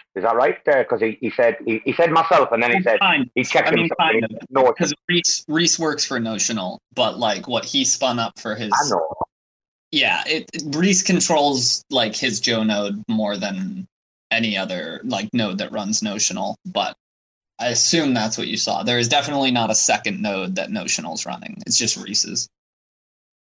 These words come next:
Speaker 1: Ah, okay. So he was just name dropping them.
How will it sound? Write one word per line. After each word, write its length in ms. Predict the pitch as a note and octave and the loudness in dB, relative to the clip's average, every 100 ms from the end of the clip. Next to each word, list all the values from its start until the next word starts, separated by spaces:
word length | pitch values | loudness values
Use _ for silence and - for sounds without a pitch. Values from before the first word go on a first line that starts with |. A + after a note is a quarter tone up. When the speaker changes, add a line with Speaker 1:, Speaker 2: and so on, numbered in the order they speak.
| G2+ | 4
Speaker 1:
Ah, 320 | F#2+ F2 F2 | 6 6 4
okay. 360 | F#2 - F#2+ E2+ | 4 2 2 2
So 220 | - A#2 | 4 4
he 100 | A#2+ | 6
was 140 | B2+ | 2
just 220 | B2+ C#3 C3 | 2 0 2
name 380 | C3 C#3 A2+ | 2 2 2
dropping 320 | G#2 A#2 F#2+ F#2 | 2 2 2 -2
them. 200 | F2+ | -4